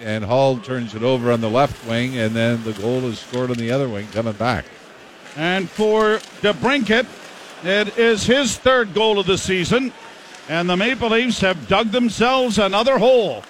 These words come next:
Speaker 2: Here's Matthews trying to come out of the corner and couldn't get a shot. Back to the point. Hall delivers it in front of the net. Backhand shot down is Lehkonen to cover up on it.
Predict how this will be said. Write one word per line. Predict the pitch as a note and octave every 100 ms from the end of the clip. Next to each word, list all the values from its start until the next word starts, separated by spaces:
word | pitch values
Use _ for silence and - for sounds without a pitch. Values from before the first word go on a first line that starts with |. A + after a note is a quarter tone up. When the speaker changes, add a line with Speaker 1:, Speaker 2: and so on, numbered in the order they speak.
| - -
Speaker 2:
Here's | G3 A3+ F#3+
Matthews | A#3+ C4+ - A3 F3+
trying | G#3+ A3+
to | G3+
come | G#3 A3
out | G#3+
of | G#3
the | G3
corner | - A3+ G#3 G#3
and | D#3
couldn't | G#3+ G#3
get | G3+ G3+
a |
shot. | F3 G3 F3+ C#3+ A#2+ - - -
Back | A3 A3+
to | G#3+
the | G#3
point. | - A3 B3+ A#3 - - -
Hall | A3 B3 C4 C4+
delivers | G3 G#3 A3 B3+ B3 G#3
it | A3+
in | A3+
front | G3 C4+ C4
of | A3+
the | A3
net. | A#3 D#4+ E4 - -
Backhand | - F#4 F4 - D4 C4
shot | - D4 D#4+ D#4 -
down | C#4 D#4 C#4 B3 B3+ G3+ - - - -
is | F#3 G#3+
Lehkonen | G3+ C#4+ C#4 A#3+ A#3 A#3+ A3
to | G3+
cover | A3 C4+ A#3+ C4
up | C#4 A#3
on | G#3+ G#3+
it. | C4+